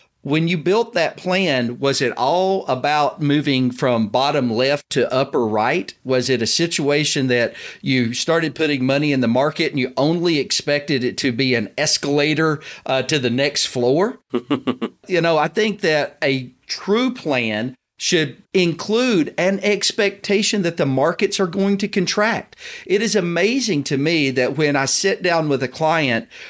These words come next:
that the market contracts by four percent, eight percent, twelve percent, and they are ready to abandon the strategy. What was your expectation on the front end?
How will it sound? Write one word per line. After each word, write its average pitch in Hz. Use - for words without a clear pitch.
that 135
the 143
market 170
contracts 151
by 120
four 160
percent, 165
eight 160
percent, 156
twelve 139
percent, 170
and 139
they 156
are 135
ready 190
to 151
abandon 147
the 135
strategy. 135
What 190
was 285
your 226
expectation 196
on 190
the 196
front 226
end? 113